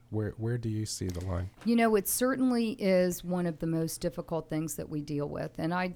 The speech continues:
Speaker 2: I want to come down on the side of individual liberty as often as I can. So I think, um, you know, we're, we are,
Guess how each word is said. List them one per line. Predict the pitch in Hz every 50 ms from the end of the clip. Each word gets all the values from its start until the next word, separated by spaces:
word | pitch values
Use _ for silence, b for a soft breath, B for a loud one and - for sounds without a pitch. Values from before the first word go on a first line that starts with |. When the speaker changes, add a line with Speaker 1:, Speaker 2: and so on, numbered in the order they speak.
| - -
Speaker 2:
I | - 185 190 202
want | 208 214 226 220 220 -
to | - 202
come | - 180 180 180 170
down | 185 175 170 175 180 190
on | 190 170
the | 165 165
side | - - 170 165 156 165 170 165
of | 165 151 143 -
individual | - 165 156 160 147 147 160 151 160 151 147 147
liberty | 143 147 147 151 151 151 156 156 160 160 -
as | - 147 143 -
often | 156 147 147 - - - - -
as | - - - -
I | - -
can. | 147 - - - - - - - - - - -
So | - - 175 160 151 156
I | 151 151
think, | 151 - 175 170 170 - -
um, | 208 - 160 160 160 156 156 156 156 - B B B B B -
you | 180 170 165
know, | 160
we're, | 160 160 160 160 -
we | - 160 165 165 160
are, | 160 160 165 170 170 180 185 180